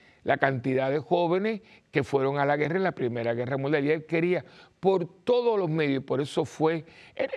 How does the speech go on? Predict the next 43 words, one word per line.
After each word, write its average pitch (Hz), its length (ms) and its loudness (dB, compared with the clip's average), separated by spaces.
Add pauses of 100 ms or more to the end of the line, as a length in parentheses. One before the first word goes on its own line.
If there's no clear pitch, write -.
él 285 60 0
estaba 180 280 2
muy 151 180 -2
consciente 131 500 0
de 123 160 -4
quién 123 200 -4
era 123 180 0
Adolfo 120 440 -4
Hitler, 165 400 -4 (920)
pero 147 180 2
vamos 165 280 2
a 160 80 4
ver, 160 300 2
y 156 80 2
un 156 200 -2
pacto, 156 640 0
y 151 140 0
dale, 151 480 2
y 147 40 0
no, 147 640 0
y, 139 100 -6 (360)
y, 143 300 -4
y 143 60 -2
pudo 156 360 -2
sacarle 180 460 2
un 139 160 0
año, 147 320 2
pero 120 260 -4
qué 147 140 0
va, 214 360 0
<laughs> 113 40 -6
eh, 113 200 -10 (280)
eh, 123 240 0 (320)
eh, - 320 -2 (160)
perro 196 340 2
huevero 180 480 2
antes 156 260 -2
que 135 120 0
le, 127 220 -4
aunque 127 520 -2
le 120 180 -2
come, 175 440 0
a, 135 160 -2